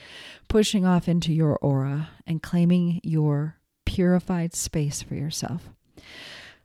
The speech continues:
Number two foundational piece would be to take some time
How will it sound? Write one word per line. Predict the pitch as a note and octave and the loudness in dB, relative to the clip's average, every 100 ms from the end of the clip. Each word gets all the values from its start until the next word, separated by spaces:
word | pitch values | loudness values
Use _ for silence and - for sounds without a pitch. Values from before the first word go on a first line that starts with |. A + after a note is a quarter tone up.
| _ - | _ -2
Number | F#3+ G#3 B3 | 2 4 4
two | C4+ - - B3+ A3+ F3 E3+ | 2 -4 2 6 8 8 6
foundational | F3+ E3+ F3 D#3+ - E3 | 0 0 0 0 0 0
piece | E3+ - D#3 D3 - - - - | -2 -2 -2 -2 -2 -6 -6 -8
would | D#3+ E3+ E3 E3+ | 0 2 2 0
be | E3+ D#3 D#3 D3+ - | 0 2 0 -2 -6
to | - F#3 E3 D#3+ D3+ - _ _ _ _ _ _ _ - | 0 2 4 2 0 -4 _ _ _ _ _ _ _ -8
take | A3+ B3+ | -2 -2
some | - D4+ C#4+ | 0 -2 -2
time | - - F#3 F3 F3 E3+ E3+ | -4 -2 0 2 2 0 -4